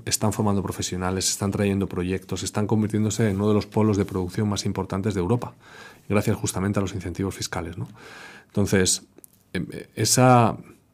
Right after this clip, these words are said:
esa iniciativa, eh, que, que toma el legislador en un momento de-, de-, determinado se está empezando a, a reflejar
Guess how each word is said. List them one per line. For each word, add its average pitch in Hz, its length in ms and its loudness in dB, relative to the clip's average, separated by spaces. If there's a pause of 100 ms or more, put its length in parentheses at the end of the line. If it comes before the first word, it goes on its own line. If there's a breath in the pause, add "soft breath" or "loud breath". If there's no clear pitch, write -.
(160)
esa 110 220 4
iniciativa, 110 840 4 (120)
eh, 92 500 -4 (240)
que, 82 200 -8
que 80 180 -8
toma 101 260 2
el 101 40 4
legislador 95 440 2
en 92 80 0
un 92 80 0
momento 92 320 0
de-, 95 340 -4
de-, 92 160 -4
determinado 95 600 0
se - 180 -4
está - 180 0
empezando 107 500 0
a, 95 460 -2
a 92 40 -4
reflejar - 600 0